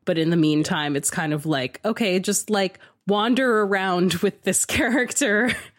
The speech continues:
until you, until you, like, find the, the right combination of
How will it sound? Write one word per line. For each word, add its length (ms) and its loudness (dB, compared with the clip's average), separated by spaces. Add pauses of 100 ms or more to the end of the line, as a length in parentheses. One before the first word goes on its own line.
(220)
until 440 2
you, 440 4
until 340 0
you, 240 2
like, 380 -2 (120)
find 440 -2
the, 400 0 (100)
the 220 -2
right 280 -4
combination 760 -2
of 320 -4